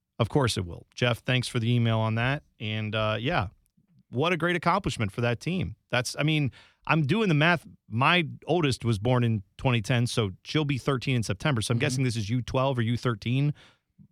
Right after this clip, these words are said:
Speaker 1: but great. Awesome job by them. Fantastic work.
Speaker 2: Anytime you bring home a national championship, something to celebrate, obviously. That's terrific. Would you say forty-one goals in
Speaker 1: Forty-one goals
Speaker 2: fourteen games? It's
Speaker 1: to
Speaker 2: like two
Speaker 1: give
Speaker 2: and a
Speaker 1: it up.
Speaker 2: half,
Speaker 1: <laughs> Their
Speaker 2: two and
Speaker 1: goal differential was
Speaker 2: Yeah.
Speaker 1: plus thirty-eight.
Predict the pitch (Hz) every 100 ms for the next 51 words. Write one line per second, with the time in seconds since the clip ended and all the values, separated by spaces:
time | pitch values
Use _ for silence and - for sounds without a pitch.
0 | 113 113 120 80 _ - 113 120 160 87
1 | - _ - 156 156 151 123 127 117 113
2 | 110 113 110 104 - - 139 131 123 110
3 | - - 82 - - 202 185 175 156 170
4 | 175 160 156 - 147 151 151 175 135 143
5 | 143 - - - 151 135 123 120 98 -
6 | 160 147 143 131 143 156 143 156 151 143
7 | 190 - 143 135 170 127 127 143 143 120
8 | - 151 156 151 139 147 147 160 151 151
9 | 151 208 262 285 262 247 202 202 185 160
10 | 175 165 180 185 143 151 123 123 - 160
11 | 156 151 160 - - 131 - _ - 156
12 | 156 165 220 202 214 185 170 165 180 139
13 | - - 165 160 - 151 131 113 95 95
14 | -